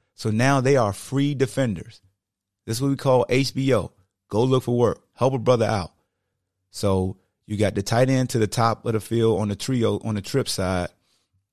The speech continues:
He runs an over route. We call that a bait route. We call that get in the vision of the safety, make him come towards you. Right?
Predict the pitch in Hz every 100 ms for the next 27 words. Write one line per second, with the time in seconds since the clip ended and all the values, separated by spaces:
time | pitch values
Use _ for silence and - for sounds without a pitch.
0 | _ _ - 117 117 117 117 123 139 113
1 | 87 80 - _ 107 117 127 117 113 113
2 | 104 98 113 113 - 107 - - _ _
3 | _ _ _ _ _ _ _ 110 110 127
4 | 120 113 95 120 143 135 123 110 127 113
5 | 110 104 98 143 151 147 147 151 _ _
6 | _ _ _ _ 101 117 - 110 - 110
7 | 98 98 98 87 - 73 - _ _ _
8 | _ _ _ _ _ _ _ _ _ -
9 | 104 113 151